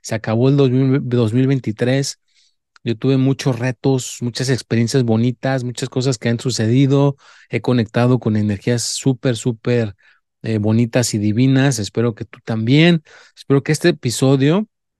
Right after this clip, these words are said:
te re-, reenfuerce, te reavive el creer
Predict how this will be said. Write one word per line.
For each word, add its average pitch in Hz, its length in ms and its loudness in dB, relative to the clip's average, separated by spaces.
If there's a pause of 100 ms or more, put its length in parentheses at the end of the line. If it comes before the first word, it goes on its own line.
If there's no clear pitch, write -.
(540)
te 127 180 0
re-, 117 320 -2 (320)
reenfuerce, 135 1080 0 (480)
te 117 140 -2
reavive 139 800 2 (560)
el 110 280 -8
creer 120 600 2